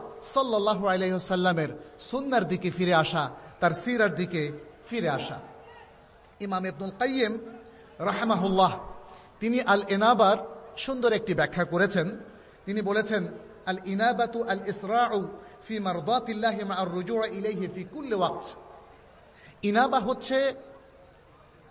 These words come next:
প্রত্যেকটা সময়, প্রতিটা সময়, কোনো সময় থেকে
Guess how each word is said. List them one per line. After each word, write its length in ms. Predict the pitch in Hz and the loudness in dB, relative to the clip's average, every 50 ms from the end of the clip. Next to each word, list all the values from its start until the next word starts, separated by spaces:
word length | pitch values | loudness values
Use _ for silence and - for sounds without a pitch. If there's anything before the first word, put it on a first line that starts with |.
| - - - | -20 -2 2
প্রত্যেকটা 540 | 247 247 240 247 - 294 285 285 - 247 208 | 2 2 2 0 -4 -4 -4 -2 0 -2 -2
সময়, 320 | - - 202 180 170 151 | 0 -2 -2 -2 -2 -4
প্রতিটা 440 | 151 - 233 262 - 294 254 - 240 | -2 0 -2 -2 0 -2 -2 0 -2
সময়, 360 | 233 - 196 170 147 139 120 113 - | -2 -2 -4 -4 -4 -6 -6 -6 -6
কোনো 180 | 202 220 254 240 | -4 -2 -2 -2
সময় 300 | - - 226 226 220 202 | -2 -4 -4 -2 -2 -4
থেকে 520 | 208 - 202 208 202 190 165 147 120 - | -2 -2 -4 -4 -2 -2 -4 -4 -4 -8